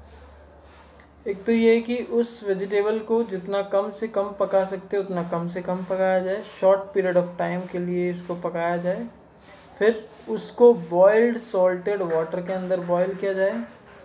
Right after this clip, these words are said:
फिर इसको ज़्यादा से ज़्यादा वाटर के अंदर use just enough water to cover the food,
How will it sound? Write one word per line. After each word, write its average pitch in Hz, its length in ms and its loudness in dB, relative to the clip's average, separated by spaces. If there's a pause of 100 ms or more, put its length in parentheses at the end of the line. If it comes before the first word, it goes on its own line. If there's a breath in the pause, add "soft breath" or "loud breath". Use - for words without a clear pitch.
(400 loud breath)
फिर 214 200 2
इसको 220 360 0
ज़्यादा 185 340 6
से 196 60 -4
ज़्यादा 196 280 0
वाटर 175 440 0
के 180 100 -2
अंदर 180 400 0 (500 loud breath)
use 180 760 -2 (120)
just 226 180 2
enough 196 400 -2
water 175 260 2
to 180 160 -8
cover 170 260 -2
the 175 160 -4
food, 180 380 -4